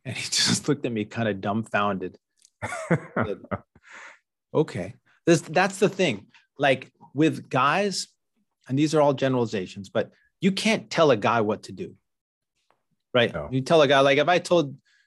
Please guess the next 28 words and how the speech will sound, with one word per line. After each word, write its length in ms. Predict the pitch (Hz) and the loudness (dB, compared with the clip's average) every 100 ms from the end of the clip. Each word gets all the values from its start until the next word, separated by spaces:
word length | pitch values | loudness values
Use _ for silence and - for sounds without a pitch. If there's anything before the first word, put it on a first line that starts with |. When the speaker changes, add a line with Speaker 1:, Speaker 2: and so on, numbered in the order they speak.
| _ | _
Speaker 1:
told 220 | - 160 139 | 2 2 4
you, 100 | 135 | 2
like, 220 | 120 110 | 0 0
"You're 140 | 143 | -2
drinking 320 | 139 143 131 | -2 -6 -8
two 120 | 123 135 | -8 -4
glasses 300 | 127 117 - | -2 -2 -6
of 60 | 113 | -8
wine 200 | 113 113 | -6 -6
a 60 | |
night," 260 | 104 98 - _ _ _ _ _ - | -8 -8 -12 _ _ _ _ _ -2
if 100 | 120 | 2
I 100 | 143 | 2
tell 240 | - 139 | 4 4
you, 360 | 127 120 110 - _ _ | 4 2 0 -6 _ _
"Stop 300 | - 160 - | 0 0 2
drinking, 400 | 147 120 87 104 _ _ | -2 -2 -8 -18 _ _
it's 100 | - | -6
bad 320 | 131 131 127 | 0 2 0
for 120 | - | -4
you," 220 | 92 - - _ _ _ _ _ _ _ _ _ | -6 -8 -20 _ _ _ _ _ _ _ _ _
you'd 60 | 151 | -2
be 60 | 170 | 0
like, 120 | 165 | 0
"Screw 280 | - - 311 | -4 2 6
you, 380 | 349 330 147 113 | 8 8 6 4
you 120 | 147 | 2
know, 300 | 196 185 | 2 0